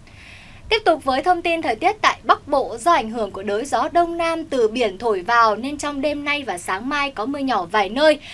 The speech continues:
cùng tình trạng sương mù tập trung tại các tỉnh thành thuộc phía Đông. Lúc này thì trời còn rét với nhiệt độ là từ mười ba đến mười bảy độ, vùng núi có nơi thấp hơn. Về trưa chiều mai thì trời khô ráo, hửng nắng, nhiệt độ tăng dần lên ngưỡng từ hai mươi đến hai mươi ba độ.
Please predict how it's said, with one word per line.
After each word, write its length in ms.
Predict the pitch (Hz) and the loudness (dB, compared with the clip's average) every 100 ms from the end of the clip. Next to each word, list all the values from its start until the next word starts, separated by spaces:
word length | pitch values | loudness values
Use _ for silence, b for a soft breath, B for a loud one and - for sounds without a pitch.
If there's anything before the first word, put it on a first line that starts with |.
| B | B
cùng 240 | - 311 294 | 0 0 0
tình 180 | 302 269 | -4 -4
trạng 160 | 240 | -4
sương 260 | 247 349 330 | -2 -2 0
mù 260 | 285 226 - - | 0 0 0 0
tập 140 | 240 - | 0 0
trung 300 | 320 302 285 | -2 -2 -2
tại 200 | 381 - | -2 -2
các 160 | 349 | -6
tỉnh 180 | 320 180 | -6 -8
thành 220 | 220 196 | -8 -6
thuộc 160 | 208 202 | -8 -6
phía 160 | 214 | -2
Đông. 240 | 247 320 302 - - B B - | 4 4 4 -4 -20 B B -2
Lúc 140 | 370 | 0
này 160 | 330 214 | 0 -2
thì 100 | 214 | -6
trời 180 | 208 | -10
còn 240 | 196 202 196 | -4 -6 -4
rét 360 | 196 302 427 | -4 -4 -2
với 140 | 226 233 | -4 -2
nhiệt 200 | 330 277 | -2 -2
độ 180 | 226 175 | -4 -4
là 120 | 403 | -2
từ 120 | - 196 | -2 0
mười 220 | 202 196 | -2 -2
ba 340 | 220 302 294 - | 2 4 4 2
đến 320 | 220 208 339 | 0 2 -2
mười 180 | 285 - | -2 2
bảy 220 | 220 180 | 2 2
độ, 280 | 220 240 - B - | 4 2 0 B -6
vùng 220 | 247 214 | -4 0
núi 260 | 208 220 330 | 2 2 0
có 160 | 202 | -4
nơi 140 | 254 269 | -4 -4
thấp 160 | 339 | -4
hơn. 240 | 330 302 277 - - - - B B B B - | 2 4 2 -4 -20 -20 -20 B B B B 4
Về 180 | 320 | 4
trưa 180 | 311 392 381 | 6 0 0
chiều 180 | 330 | 0
mai 280 | 277 311 330 | 0 -2 -2
thì 120 | 330 233 | -2 -6
trời 180 | 240 220 | -8 -6
khô 240 | 311 302 | -2 -2
ráo, 360 | - 226 208 311 | 2 4 4 2
hửng 260 | 311 185 | -4 -4
nắng, 280 | 202 214 330 B B | -2 -2 -2 B B
nhiệt 180 | 294 269 | -4 -2
độ 200 | 269 247 | -2 -2
tăng 280 | - 349 349 | 0 -2 0
dần 200 | 285 220 | 0 0
lên 220 | 269 302 | -2 -2
ngưỡng 240 | 294 277 392 | -2 -4 -2
từ 180 | 302 220 | 0 0
hai 240 | 262 349 | 2 0
mươi 320 | 339 349 339 | 2 6 6
đến 240 | 311 226 311 | 4 -2 -4
hai 180 | 320 | -4
mươi 100 | 262 | -4
ba 180 | 220 240 | 0 0
độ. 280 | 240 269 202 | 6 6 4